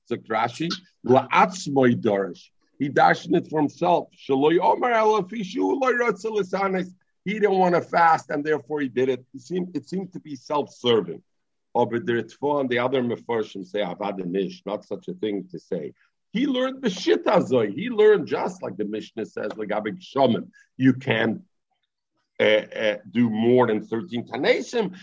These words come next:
He learned also, and what he said, and now, so Ibazoi, what does the Gemara mean, David, Legramehu David? What he meant to say was, Aziz Zok the Ritva, Reb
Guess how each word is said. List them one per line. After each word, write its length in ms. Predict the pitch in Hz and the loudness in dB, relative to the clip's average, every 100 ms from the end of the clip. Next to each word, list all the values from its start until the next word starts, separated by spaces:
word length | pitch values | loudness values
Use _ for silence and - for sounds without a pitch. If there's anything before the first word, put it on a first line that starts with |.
| - - | -20 -4
He 220 | 196 240 | -2 0
learned 420 | 247 247 117 - | 2 2 2 0
also, 720 | 202 240 262 - 226 226 - _ _ _ | 0 2 2 0 -2 -2 -4 _ _ _
and 220 | 127 123 - | -6 -6 -10
what 220 | 104 120 | -8 -6
he 80 | 123 | -6
said, 420 | - 175 - - - - | -4 -4 -4 -14 -18 -12
and 160 | 90 | -10
now, 300 | 87 127 117 | -8 -4 -4
so 220 | - 87 | -6 -8
Ibazoi, 380 | 95 87 85 123 | -8 -6 -6 -6
what 180 | 95 98 | -6 -6
does 120 | 120 | -8
the 60 | 92 | -8
Gemara 340 | 90 98 110 | -6 -4 -4
mean, 320 | 95 98 110 92 | -4 -4 -6 -4
David, 340 | 95 110 107 | -4 -4 -6
Legramehu 960 | 98 98 90 104 104 101 110 117 101 107 | -6 -6 -4 -2 0 0 0 2 0 -4
David? 360 | 95 92 104 - _ _ _ _ | -6 -6 -6 -8 _ _ _ _
What 220 | 78 90 | -10 -8
he 100 | 90 | -6
meant 320 | 90 135 175 | -4 -2 -4
to 120 | - 120 | -6 -8
say 360 | - - - | -6 -4 -2
was, 260 | - 123 107 | -2 -2 -4
Aziz 440 | 98 110 135 120 | -6 -4 -6 -6
Zok 160 | 123 120 | -8 -6
the 60 | 107 | -6
Ritva, 480 | 92 - 127 101 | -6 -4 -4 -4
Reb 180 | 92 87 | -6 -10